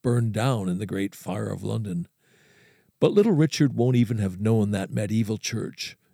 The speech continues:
It was built in the fourteenth century. But there's been a church there since Anglo-Saxon times. Richard Saint James's will have been the one that preceded what we today call the medieval church that the fire did for.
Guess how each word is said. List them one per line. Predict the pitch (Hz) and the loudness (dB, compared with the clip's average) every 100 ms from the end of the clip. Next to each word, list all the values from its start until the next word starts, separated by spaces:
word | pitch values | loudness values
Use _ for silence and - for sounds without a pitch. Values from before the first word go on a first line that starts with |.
| - | -8
It | 113 | -6
was | 131 113 | -4 -4
built | - 98 - | -2 -2 -2
in | 120 | -2
the | |
fourteenth | 107 110 113 - 160 156 - | -2 -4 -6 -2 0 0 0
century. | - 170 - - - - _ _ _ _ _ _ _ | -8 -8 -8 -12 -12 -14 _ _ _ _ _ _ _
But | - | -4
there's | 117 110 | -2 -2
been | - 139 | 2 2
a | 147 | 2
church | - 156 143 - - | 2 2 2 -2 -6
there | 92 92 | -4 -4
since | - - 110 - | -4 -4 -4 -4
Anglo-Saxon | 123 117 110 113 - 107 - 104 | -4 -2 -2 -2 -2 -4 -8 -10
times. | 104 95 92 90 107 - _ _ _ _ _ _ - | -10 -8 -8 -8 -10 -14 _ _ _ _ _ _ -4
Richard | 110 117 131 | -2 2 0
Saint | - - 113 110 | 0 -2 -2 -2
James's | 113 107 104 110 104 | -2 -2 -4 -6 -6
will | 135 | -8
have | 107 101 | -8 -6
been | 107 101 | -8 -6
the | |
one | 101 98 98 | -6 -4 -4
that | 104 - | -6 -8
preceded | - - - 147 95 92 | -6 -2 4 4 4 -2
what | 98 | -6
we | 127 117 | -6 -8
today | - 107 135 123 | -8 -4 -2 -2
call | 98 - 98 98 | -4 -8 -8 -6
the | 95 | -6
medieval | 107 113 120 110 | -2 2 2 2
church | 104 - 85 71 - - _ _ _ - | -4 -8 -8 -8 -14 -16 _ _ _ -6
that | 98 | -6
the | - | -6
fire | - 101 90 85 | -4 0 0 0
did | 82 85 | -2 -8
for. | - - 90 95 | -8 -12 -12 -12